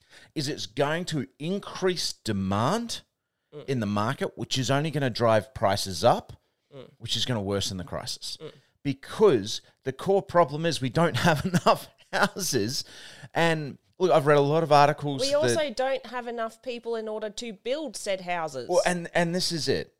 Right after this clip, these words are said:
Speaker 1: This is it, right? Did you know just, just random fact that I came across as I'm reading, and I'm, I'm making sure that, you know, my stance on this is still accurate,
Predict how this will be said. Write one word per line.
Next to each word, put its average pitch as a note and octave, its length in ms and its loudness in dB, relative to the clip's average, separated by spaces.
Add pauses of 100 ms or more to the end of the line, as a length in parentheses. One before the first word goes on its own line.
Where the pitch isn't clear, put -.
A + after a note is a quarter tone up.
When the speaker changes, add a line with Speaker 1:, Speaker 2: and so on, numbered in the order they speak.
Speaker 1:
This C3+ 220 -4
is A#2+ 160 -4
it, E2+ 180 -4
right? A#2 340 0 (840)
Did D3+ 160 -4
you A#3 80 -2
know C#3+ 240 -2 (800)
just, F#3+ 180 -4
just F3+ 220 -4
random F#3+ 420 2
fact C#3+ 300 0
that A#2+ 100 -2
I A2 60 0
came A2+ 280 -6
across A2+ 300 -4
as F#2+ 120 -10
I'm F#2+ 180 -6
reading, C3+ 340 0
and G2+ 80 -6
I'm, G2 200 -4
I'm G2+ 200 -2
making A#2+ 340 -2
sure A#2 320 0
that, G2+ 200 2 (440)
you A#2+ 120 -6
know, G2+ 140 0
my G2 160 -4
stance A2+ 500 -2
on A2 140 -4
this G#2+ 220 -4
is F2+ 120 -6
still A2 380 2
accurate, G#2 580 0